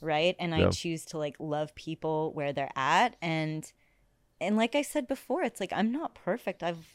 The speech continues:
Speaker 1: loved people who didn't have certain things that were in alignment with me. I'm in a very different place in my life right now. I've been single for a long time, but I don't, I'm not, I don't limit myself in, in that way.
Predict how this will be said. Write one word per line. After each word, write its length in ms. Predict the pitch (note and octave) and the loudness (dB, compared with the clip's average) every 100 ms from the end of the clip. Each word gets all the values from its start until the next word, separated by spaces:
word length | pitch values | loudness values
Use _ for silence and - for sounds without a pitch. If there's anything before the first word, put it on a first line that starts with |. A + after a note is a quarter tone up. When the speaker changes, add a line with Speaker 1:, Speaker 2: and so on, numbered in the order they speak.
| - | -16
Speaker 1:
loved 440 | E3 F3 F3+ G3 - | -4 2 2 0 -14
people 380 | - G3+ F#3 D#3 | -4 -2 -2 -2
who 80 | F3 | -4
didn't 260 | D#3+ D3+ D3 | -4 -4 -4
have 240 | D#3+ D#3+ | -6 -6
certain 260 | - - D#3+ | -6 -8 -6
things 220 | D#3+ D#3+ | -6 -6
that 120 | D#3 | -6
were 220 | D3 D3 - | -6 -8 -8
in 100 | C#3+ | -8
alignment 460 | D3+ D3 D3+ G3 F3+ | -8 -6 -4 -2 -4
with 180 | C#3+ - | -8 -10
me. 280 | - - - - - _ - | -10 -10 -14 -20 -20 _ -4
I'm 140 | E3+ | 2
in 80 | A#3 | 4
a 80 | F3+ | 4
very 220 | D#3+ D3+ | 2 0
different 280 | C#3+ - - | -2 -8 -12
place 220 | C3 - | -12 -10
in 60 | C3+ | -10
my 140 | B2+ | -10
life 220 | A2 B2+ - | -8 -12 -10
right 120 | C3+ | -12
now. 120 | C#3 | -10
I've 220 | C#3 D3 C#3+ _ | -8 -10 -10 _
been 240 | C3 C3 C3+ | -8 -6 -8
single 360 | - C3+ C3 | -10 -8 -8
for 160 | - B2+ | -8 -12
a 80 | B2+ | -10
long 220 | B2+ B2+ | -10 -12
time, 600 | - D3+ D3+ C3+ D3 D#3 - | -12 -8 -8 -8 -10 -14 -8
but 240 | D3 - _ _ _ _ _ - | -6 -6 _ _ _ _ _ 0
I 100 | F3+ | 0
don't, 400 | F3+ F#3 F#3+ - _ _ - | 2 0 0 -4 _ _ -6
I'm 80 | F3 | -2
not, 200 | F3+ F#3 | 0 -2
I 80 | E3+ | -4
don't 200 | F3 F#3 | -4 -4
limit 240 | D#3 D#3+ D3+ | -4 -4 -4
myself 460 | C#3+ C#3 C3+ C3 | -6 -6 -6 -6
in, 220 | B2+ B2+ - | -8 -8 -8
in 140 | C3+ | -8
that 200 | C3+ C3 | -8 -8
way. 420 | C3 C3 - - | -8 -6 -4 -6